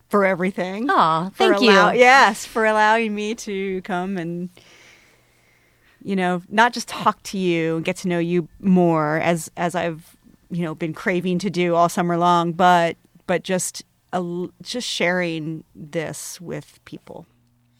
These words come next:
Speaker 1: just sharing your passion with people.
Speaker 2: It's pretty special.
Speaker 1: Yeah, it is. And which one is that walking around there?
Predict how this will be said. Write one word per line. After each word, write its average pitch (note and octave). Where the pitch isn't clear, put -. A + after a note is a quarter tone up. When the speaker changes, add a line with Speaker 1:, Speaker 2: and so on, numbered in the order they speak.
Speaker 1:
just F3+
sharing F3
your E3
passion -
with D#3
people. -
Speaker 2:
It's -
pretty C4
special. D3+
Speaker 1:
Yeah, D3
it E3+
is. D#3+
And E3+
which F#3+
one F#3
is D#3
that D#3
walking D#3+
around D#3+
there? E3+